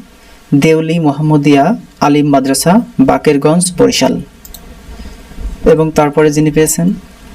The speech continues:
মারিয়া জান্নাত, উনি পেয়েছেন পালকাটা গুলজার বেগম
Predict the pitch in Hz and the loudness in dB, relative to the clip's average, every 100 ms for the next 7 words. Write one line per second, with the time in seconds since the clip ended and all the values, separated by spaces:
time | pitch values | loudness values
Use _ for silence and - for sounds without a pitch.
0 | - - - - - - 151 160 143 131 | -20 -20 -20 -20 -8 0 2 4 2 0
1 | 123 135 143 - - - - - - 160 | 0 0 -2 -14 -20 -20 -20 -20 -4 0
2 | 151 151 147 - 165 226 - - - - | 2 2 2 2 2 2 0 -12 -10 0
3 | 151 151 151 147 151 143 143 135 139 139 | 0 2 0 0 0 2 2 4 2 2
4 | 139 143 170 | 0 2 2